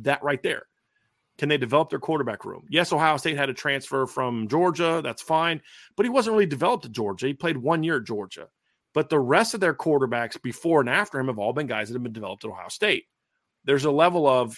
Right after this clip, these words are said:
yeah, okay, they have a track record of guys that have, have, you know, their two thousand fourteen title team, all guys that they recruited and developed. You know, the, the,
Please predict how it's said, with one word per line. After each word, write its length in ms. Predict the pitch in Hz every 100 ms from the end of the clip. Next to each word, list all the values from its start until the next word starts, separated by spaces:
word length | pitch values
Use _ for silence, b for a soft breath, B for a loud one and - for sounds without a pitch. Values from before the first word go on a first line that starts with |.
| -
yeah, 160 | 160 156
okay, 400 | 160 135 131 131
they 140 | 143 143
have 180 | 151
a 80 | 127
track 480 | 110 - 160 156 -
record 260 | 127 123 113
of 120 | 107
guys 280 | 117 113 107
that 80 |
have, 240 | 107 95 -
have, 180 | 117 101 127 _ _
you 140 | 143 123
know, 60 |
their 240 | 113 139 135
two 140 | - 165
thousand 280 | 170 147 131
fourteen 380 | 156 151 160
title 280 | 151 160 156
team, 300 | 117 95 98 _
all 220 | - 107
guys 260 | 123 131 127
that 80 | 135
they 160 | 147
recruited 460 | 135 135 147 139 139
and 100 | 139
developed. 480 | 127 101 92 - _ _ _ _ _ _ _ _ _ _
You 100 | 175
know, 220 | 196 123 131
the, 160 | 120
the, 220 | 127 120